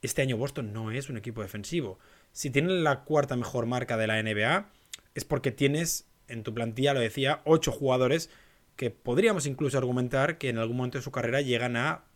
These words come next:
pelear por un All Defensive Team. Pero este año la identidad de Boston ha sido puramente ofensiva.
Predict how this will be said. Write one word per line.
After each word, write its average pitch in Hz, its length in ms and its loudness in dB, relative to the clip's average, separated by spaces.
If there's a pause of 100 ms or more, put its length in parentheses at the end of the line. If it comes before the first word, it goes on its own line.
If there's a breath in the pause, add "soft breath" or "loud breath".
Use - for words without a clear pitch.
(120)
pelear 117 400 0
por 117 100 -4
un 117 240 -2
All 117 140 -4
Defensive 113 380 -6
Team. 117 280 0 (1200)
Pero 139 160 6
este 147 180 2
año 135 180 0
la 143 80 2
identidad 113 300 -2
de 131 60 -2
Boston 123 280 -8
ha 107 40 -10
sido 127 260 -2
puramente 123 640 -2
ofensiva. 104 540 -6